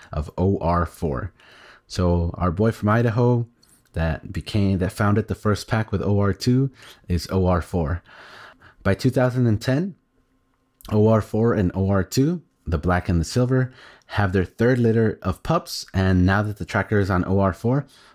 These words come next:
we can see what he's doing, and this wolf is pretty awesome.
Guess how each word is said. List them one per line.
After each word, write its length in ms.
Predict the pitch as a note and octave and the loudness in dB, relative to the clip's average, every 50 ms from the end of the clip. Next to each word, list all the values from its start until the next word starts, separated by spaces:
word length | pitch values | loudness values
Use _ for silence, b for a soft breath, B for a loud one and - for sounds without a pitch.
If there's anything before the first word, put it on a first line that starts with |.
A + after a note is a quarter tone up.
| B | B
we 80 | - G2 | -4 -2
can 120 | F2+ G2 | 0 0
see 120 | F2+ - G2 | 0 0 0
what 160 | F2+ F#2+ F2+ | 0 0 0
he's 200 | F2+ E2+ E2 E2+ | 0 -2 -4 -2
doing, 460 | F2+ G#2+ A2 A2+ A2+ A2 G#2+ A2 - B B B B B B B - | 0 2 2 4 2 2 0 -2 -4 B B B B B B B -4
and 500 | F2 F2 F2 F2 F2 E2+ E2+ E2+ D#2 - - _ _ _ | -2 0 2 2 2 2 0 0 -2 -4 -12 _ _ _
this 260 | - F#2 G#2 - - | -2 -2 -2 -2 -2
wolf 300 | - F#2+ G2 F2+ - - - | -2 0 0 -2 -4 -6 -6
is 400 | E2 E2+ E2+ F2 E2+ F2 F2 - | -2 0 0 0 0 0 -2 -4
pretty 280 | - - F#2+ E2+ F2 F#2+ | -6 -6 -2 0 0 0
awesome. 420 | G#2+ A2+ - - - E2 E2 E2 | 0 0 -2 -4 -6 -6 -6 -8